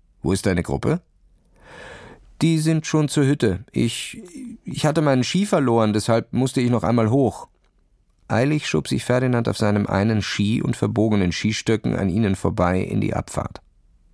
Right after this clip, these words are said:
"Was war denn los?", fragte Maximilian, nachdem sich Nils zwischen ihm und Finn eingereiht hatte. "Hat die Gondel wegen euch gehalten?" Nils schüttelte den Kopf. "Warum hat Ferdinand nur noch einen Ski?", fragte Finn.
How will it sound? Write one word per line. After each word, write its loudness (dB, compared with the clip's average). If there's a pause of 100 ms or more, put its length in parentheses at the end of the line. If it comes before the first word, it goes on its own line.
(380)
"Was -4
war 0
denn 0
los?", -2 (400)
fragte -2
Maximilian, 2 (200)
nachdem 2
sich 0
Nils 0
zwischen -2
ihm 0
und 0
Finn 0
eingereiht 0
hatte. 0 (640)
"Hat -2
die 2
Gondel 2
wegen 2
euch 0
gehalten?" 0 (800)
Nils 0
schüttelte -4
den -2
Kopf. -6 (1080)
"Warum 2
hat -2
Ferdinand 2
nur 2
noch 2
einen 2
Ski?", -2 (300)
fragte 0
Finn. 0